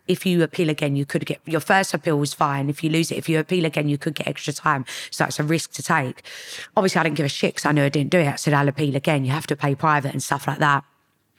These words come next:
Anyway, got a new solicitor. But this is when I really knew I was absolutely fucked.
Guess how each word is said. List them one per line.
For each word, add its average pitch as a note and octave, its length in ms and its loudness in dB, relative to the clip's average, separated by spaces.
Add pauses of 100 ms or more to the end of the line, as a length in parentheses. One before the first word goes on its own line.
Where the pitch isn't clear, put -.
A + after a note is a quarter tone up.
(280)
Anyway, C#3+ 360 2 (380)
got - 160 2
a E3 40 4
new E3+ 140 6
solicitor. E3+ 420 0
But - 160 -2
this B3+ 200 4
is G3+ 80 4
when F#3 160 4
I D3+ 80 6
really D#3+ 300 4
knew D3+ 180 4
I C#3 120 6
was C#3 120 4
absolutely C#3+ 480 0
fucked. - 400 0